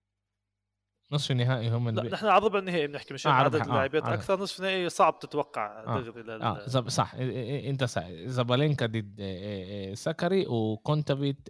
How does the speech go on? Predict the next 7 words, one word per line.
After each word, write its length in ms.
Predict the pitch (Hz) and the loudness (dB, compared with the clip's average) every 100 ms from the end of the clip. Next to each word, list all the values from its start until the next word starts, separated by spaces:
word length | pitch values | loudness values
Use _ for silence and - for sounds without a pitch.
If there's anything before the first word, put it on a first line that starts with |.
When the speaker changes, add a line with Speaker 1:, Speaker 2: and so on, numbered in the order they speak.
| - | -6
Speaker 1:
آآ، 760 | 107 98 95 92 104 101 101 | -4 -2 -4 -6 -6 -6 -6
آآ، 40 | 98 | -6
بتقابل، 600 | 101 98 113 110 101 98 | -6 -4 -2 -2 -2 -2
آآ، 320 | 95 95 92 | -4 -6 -6
بادوسا 640 | 95 104 110 - 95 92 - | -6 -2 -2 0 -4 -4 -6
بربع 340 | 110 110 92 | -6 -4 -4
النهائي. 540 | 95 101 113 147 214 | -4 -2 0 0 -2